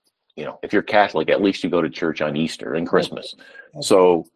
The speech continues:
Speaker 1: again, my wife says to me, "Would you like to go to church?" I said, "Okay, I'll go." Uh, so we went, so we went to this church where this woman was a, a, you know, a, uh, attended, and, uh, she introduced me to her son-in-law, who, you know, he,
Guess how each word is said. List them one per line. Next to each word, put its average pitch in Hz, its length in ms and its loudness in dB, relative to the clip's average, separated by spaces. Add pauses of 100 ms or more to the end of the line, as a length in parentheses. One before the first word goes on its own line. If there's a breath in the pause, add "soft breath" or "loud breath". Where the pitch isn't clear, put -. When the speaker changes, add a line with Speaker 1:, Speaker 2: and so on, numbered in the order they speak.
Speaker 1:
again, 95 400 0
my 73 100 -8
wife 85 260 -4
says 85 240 -12
to 85 100 -16
me, 82 180 -8
"Would 82 180 -6
you 82 60 -4
like 92 220 0
to - 60 -16
go 98 140 2
to 92 80 -2
church?" - 180 0
I 131 40 2
said, 156 180 2
"Okay, 117 300 4
I'll 101 140 2
go." - 240 -12 (520)
Uh, 85 380 -12
so - 240 -8
we 120 80 -4
went, 151 260 -8 (180)
so - 200 -10
we 104 100 -6
went 123 200 -6
to 107 100 -6
this 104 140 -6
church - 360 2
where 87 120 -2
this 87 260 -2 (480)
woman 98 400 2
was 85 160 -4
a, 76 180 -2
a, 87 100 -6 (300)
you 104 160 -2
know, 78 240 0
a, 73 80 -6 (800 loud breath)
uh, 78 400 4
attended, 87 500 2
and, 82 320 -2 (140)
uh, 80 300 -4 (340)
she - 160 -2
introduced 131 420 0
me 104 120 0
to 107 120 -6
her 98 140 0
son-in-law, 82 720 -2
who, 101 320 -4 (160)
you 110 100 -4
know, 82 340 -2
he, - 160 -8